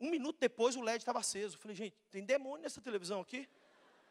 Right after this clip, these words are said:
Sabia que defunto, unha e cabelo continua crescendo depois de morto?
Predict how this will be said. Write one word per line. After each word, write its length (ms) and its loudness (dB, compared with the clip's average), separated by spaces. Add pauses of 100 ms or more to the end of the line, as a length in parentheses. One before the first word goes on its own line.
(920)
Sabia 280 0
que 80 -10
defunto, 540 -6
unha 460 -2
e 80 -12
cabelo 400 0
continua 400 -4
crescendo 440 0
depois 240 -10
de 80 -10
morto? 320 -6